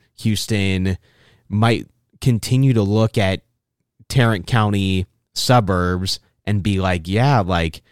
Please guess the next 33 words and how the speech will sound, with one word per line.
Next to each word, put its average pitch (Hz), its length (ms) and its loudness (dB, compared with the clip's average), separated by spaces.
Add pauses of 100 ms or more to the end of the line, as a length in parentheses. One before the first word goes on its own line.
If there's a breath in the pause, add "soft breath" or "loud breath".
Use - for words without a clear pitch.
(180)
that's 104 280 -2
where 107 220 2
we 98 160 0
can, 98 520 0 (540)
you 104 120 0
know, 104 120 2
go 120 220 4
to 127 100 6
our 104 140 4
mega 95 300 0
church 90 400 -4
and 92 100 -2
have 98 200 0
our 92 200 0
pastor 92 560 -2
bring 92 360 -2
a 87 460 -2 (340)
fraud 92 420 0
constitutional 92 1080 -4
lawyer 87 580 -2 (360 soft breath)
up 98 180 -2
on 90 180 0
stage 87 440 -2
and 92 160 -4
tell 95 220 -2
us 87 160 -4
that 92 160 -2
what 90 160 -4
we're 90 100 -2
doing 85 320 -2
is 82 160 -4
okay." 80 720 -4 (480 soft breath)
Um, 80 680 -4